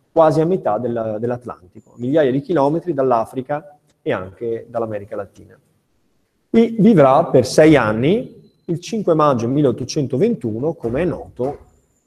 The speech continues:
eh, Napoleone muore. Le polemiche continuano.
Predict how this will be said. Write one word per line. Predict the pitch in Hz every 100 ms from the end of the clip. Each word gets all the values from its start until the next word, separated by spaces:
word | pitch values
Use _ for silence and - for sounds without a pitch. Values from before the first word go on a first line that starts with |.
| _ _
eh, | 117 113 110 110 110 104 107 107 - - _ _ _ _ _ _ _ _ _ _
Napoleone | 160 165 151 120 117
muore. | 110 95 98 101
Le | 117 123
polemiche | 131 131 135 123 - 110
continuano. | - 127 117 160 160 165 165 190 202 - - _